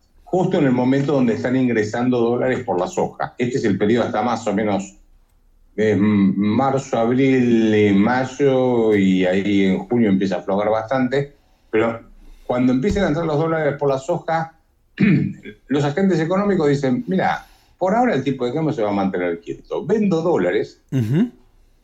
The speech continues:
Speaker 1: me hago de pesos y me coloco a la tasa de interés más alta que está poniendo el Banco Central". Entonces, lo que tenés es un arbitraje tasa versus dólar. El ba-, el Banco Central,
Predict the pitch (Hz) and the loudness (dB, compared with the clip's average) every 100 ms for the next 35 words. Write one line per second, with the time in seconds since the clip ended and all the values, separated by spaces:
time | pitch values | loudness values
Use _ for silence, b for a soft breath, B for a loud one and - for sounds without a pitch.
0 | _ _ _ _ _ _ _ 101 147 196 | _ _ _ _ _ _ _ -2 0 0
1 | 175 143 151 107 - 139 - - 139 131 | 0 -2 -2 -4 -4 -10 -10 -4 -2 0
2 | 143 151 175 165 139 143 143 135 127 139 | 0 0 0 0 -2 -4 -4 -2 2 2
3 | 143 143 143 147 120 - - - 107 107 | 2 -2 -4 -4 -4 -6 -8 -6 -4 -2
4 | 113 104 95 95 98 131 139 82 - _ | 0 0 0 -2 -2 -2 -2 -4 -10 _
5 | _ _ _ _ _ _ _ 165 123 127 | _ _ _ _ _ _ _ -2 0 0
6 | 120 127 135 175 175 - 165 135 127 123 | 0 0 0 0 -2 -2 -2 0 0 -4
7 | 120 143 - 127 127 120 127 104 101 107 | -4 -6 -4 -4 -4 -4 -2 -2 -4 -4
8 | 85 80 78 80 90 107 107 - 98 101 | 0 0 -2 -4 -4 -2 -4 -4 -4 -2
9 | 101 104 135 139 131 139 143 135 135 | 0 0 -2 -2 -2 -2 -2 -2 -2